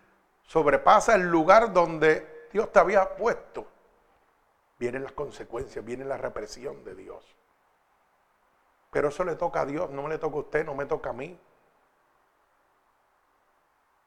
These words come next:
¿Sabe por qué? Porque cuando yo critico a un hombre de Dios porque haya cambiado su dirección, no estoy haciendo la voluntad de Dios.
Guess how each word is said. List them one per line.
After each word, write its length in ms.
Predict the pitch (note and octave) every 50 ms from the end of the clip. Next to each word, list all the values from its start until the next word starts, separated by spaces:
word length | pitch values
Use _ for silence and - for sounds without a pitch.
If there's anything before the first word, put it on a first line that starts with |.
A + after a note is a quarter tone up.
| _ _ _
¿Sabe 300 | - - C3 D3+ F#3 F#3
por 220 | - F#3+ F#3+ E3
qué? 260 | D#3+ G3+ G#3 G3+ - - - _ _ _ _ _ _ _ _ _ _ _ -
Porque 240 | D3+ C#3 B2+ C#3 C#3
cuando 280 | - B2+ B2 B2+ B2+
yo 160 | B2+ C3 C#3+
critico 640 | C#3+ - E3+ E3 E3 F#3 F3+ - F#3 E3 E3+ - - - - _ _ _ _ _ _ _ _ _ _
a 100 | - B2+
un 140 | C3+ D3+ D#3+
hombre 360 | E3 E3 D#3+ D#3+ D#3+ D#3 D#3+
de 120 | D3 C#3+ B2+
Dios 420 | C#3 D3+ E3 - - - - - _ _ _ _ _ _ _ _ _ _
porque 280 | - C3 B2 G#2+ - B2
haya 180 | B2 C3+ D3+ D#3
cambiado 500 | F3+ E3 D#3 D3 D3 E3 F3+ F3+ F#3 D3+
su 180 | - E3 D#3+
dirección, 680 | D3 D3+ D3+ D3 - - - D#3 E3 F3+ F#3 F#3 F3+ - - _ _ _ _ _ _ _ _ _ _ _ _ _ _ _ _ _ _ _ _ _ _ _ _ -
no 120 | B2+ B2
estoy 220 | - - D3 C3+ C3+
haciendo 360 | C3+ - C3+ C#3+ C#3 C3+ B2+
la 80 | A#2+
voluntad 440 | A2+ A2 A2 A2+ A2 G#2 - A#2+ A#2
de 100 | A2+ A2
Dios. 240 | G#2+ G2+ G2 - -